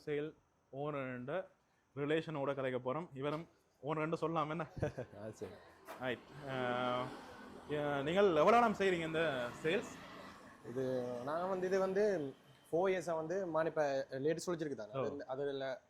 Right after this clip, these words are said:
Speaker 2: அடுத்த கட்டத்தை வச்சிருந்தாங்க. அது வந்து ரெண்டுலக்கு தான் செஞ்சாங்க.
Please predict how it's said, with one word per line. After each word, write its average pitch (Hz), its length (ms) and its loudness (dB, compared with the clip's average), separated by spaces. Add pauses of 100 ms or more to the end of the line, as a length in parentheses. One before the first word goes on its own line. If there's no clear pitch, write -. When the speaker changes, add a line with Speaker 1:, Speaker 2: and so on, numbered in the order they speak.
Speaker 2:
அடுத்த 135 600 0
கட்டத்தை 131 320 -2
வச்சிருந்தாங்க. 123 500 -4
அது 131 120 -4
வந்து 156 360 0
ரெண்டுலக்கு 165 340 2
தான் 143 140 0
செஞ்சாங்க. 113 420 -8